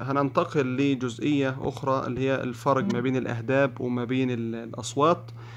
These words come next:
الأهداب الالتصاق بالأسطح،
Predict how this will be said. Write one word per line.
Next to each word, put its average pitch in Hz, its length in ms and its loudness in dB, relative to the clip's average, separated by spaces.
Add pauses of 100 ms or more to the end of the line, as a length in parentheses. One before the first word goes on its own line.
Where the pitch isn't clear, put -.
(220)
الأهداب 147 720 4 (960)
الالتصاق 127 680 2
بالأسطح، 123 640 -2